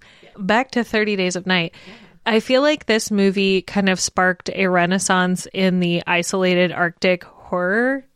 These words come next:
Speaker 2: genre.
Speaker 1: Yeah, yeah.
Speaker 2: Not to say that it was dead, because there are some great movies that are in that tradition. Obviously, The Thing, one of my favorite movies of all time. But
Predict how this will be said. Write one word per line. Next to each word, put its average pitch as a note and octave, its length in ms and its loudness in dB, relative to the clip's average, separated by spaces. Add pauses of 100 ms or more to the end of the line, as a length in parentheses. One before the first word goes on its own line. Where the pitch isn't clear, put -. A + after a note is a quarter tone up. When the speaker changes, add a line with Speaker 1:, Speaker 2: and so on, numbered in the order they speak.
Speaker 2:
genre. A#3 220 0
Speaker 1:
Yeah, G3 480 0 (260)
yeah. D#3+ 380 -2
Speaker 2:
Not B3 200 2
to C#4+ 100 -2
say D#4 140 2
that D#4+ 100 2
it D4+ 60 2
was A3+ 160 0
dead, F#3 420 0
because F3+ 380 -2
there E3+ 300 -2
are E3 60 -4
some E3 220 -6
great F#3 240 0
movies E3+ 380 -2
that D#3+ 280 -6 (160)
are E3 140 -6
in E3 160 -6
that - 140 -10
tradition. E3+ 520 -2
Obviously, D#3+ 540 -8
The E3+ 220 -6
Thing, E3 340 -6
one E3+ 160 0
of E3 60 -8
my D#3+ 120 -4
favorite D#3+ 300 -6
movies D#3+ 320 -8
of E3 60 -10
all D#3+ 120 -4
time. E3+ 360 -2 (520)
But G#3 420 0